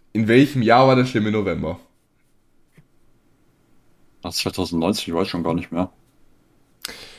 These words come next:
Speaker 1: Ich meinte, das wäre grad aktuell gewesen, während der, äh, während Maske
Speaker 2: Ah, achtzehn also.
Speaker 1: Maske kam zweitausendneunzehn, glaub ich.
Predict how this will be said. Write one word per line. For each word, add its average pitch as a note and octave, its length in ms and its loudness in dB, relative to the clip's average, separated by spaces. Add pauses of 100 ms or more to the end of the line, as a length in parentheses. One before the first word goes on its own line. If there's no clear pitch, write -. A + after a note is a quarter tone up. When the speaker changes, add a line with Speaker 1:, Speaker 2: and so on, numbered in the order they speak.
(520)
Speaker 1:
Ich G#2+ 200 -2
meinte, G#2 540 2
das A#2+ 260 -4
wäre C3+ 440 4
grad B2 260 2
aktuell A2+ 480 2
gewesen, B2+ 560 2
während B2 420 2 (160)
der, G#2+ 480 6 (540)
äh, F#2+ 40 -8
während G#2 560 0
Maske F#2+ 1000 2 (220)
Speaker 2:
Ah, F#2+ 320 2
achtzehn - 400 -4
also. F#2 400 -4 (640)
Speaker 1:
Maske B2 440 2
kam A2 180 0
zweitausendneunzehn, F2+ 800 -2
glaub D#2+ 240 -6
ich. F2+ 220 -10